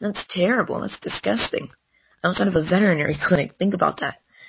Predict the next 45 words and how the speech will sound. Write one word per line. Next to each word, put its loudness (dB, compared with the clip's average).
So 4
think 6
about 2
how 2
that 0
contributed -2
to -2
how 0
crazy 0
this -2
man -2
was. -8
This -2
man 2
was 0
so 2
insane -2
that -4
he 2
was 0
taking 0
pills 6
of 2
soldiers' 2
poop -2
to -2
help 2
with 0
his -2
stomach 0
problems. -6
And 2
it, 2
that 4
is 0
true. 4
It -2
was -4
good 2
bacteria, 0
I 0
guess, 2
in -2
the -4
pills 2